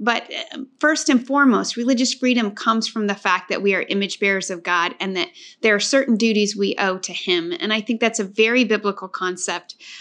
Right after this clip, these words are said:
I also would say a third area is just the Cultural Commission. We talk about the Great Commission and the Cultural Commission,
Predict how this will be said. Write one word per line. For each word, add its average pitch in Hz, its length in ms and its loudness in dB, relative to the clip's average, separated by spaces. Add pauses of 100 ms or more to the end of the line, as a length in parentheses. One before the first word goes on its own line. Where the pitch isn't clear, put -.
(160)
I - 180 2
also 359 240 2
would 285 160 2
say 240 360 2
a 226 120 -2
third 233 420 0
area 196 360 2
is - 240 0
just 269 200 0
the 269 80 -2
Cultural 254 380 -4
Commission. 254 540 0
We 190 100 -2
talk 202 280 -2
about 208 200 -2
the 202 80 -2
Great 208 320 0
Commission 208 440 -2
and 202 200 -2
the 226 60 -4
Cultural 202 420 -8
Commission, 233 540 -4